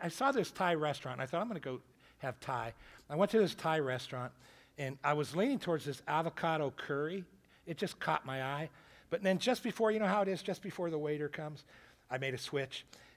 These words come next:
and I got something totally different. So now I'm waiting, and when they bring my dish, there's a bowl with my dish,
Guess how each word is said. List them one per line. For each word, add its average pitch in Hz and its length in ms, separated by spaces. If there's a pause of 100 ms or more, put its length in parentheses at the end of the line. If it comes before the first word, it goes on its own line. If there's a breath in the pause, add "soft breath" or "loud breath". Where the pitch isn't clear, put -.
and 127 80
I 131 60
got 139 140
something 135 320
totally 131 300
different. 135 440 (400 loud breath)
So - 140
now 269 260
I'm 202 120
waiting, 185 460 (440 loud breath)
and 151 180 (160)
when 170 200
they 175 120
bring 240 280
my 190 180
dish, 202 500 (500 soft breath)
there's 156 220
a 156 60
bowl 233 340
with 156 200
my 139 180
dish, 147 540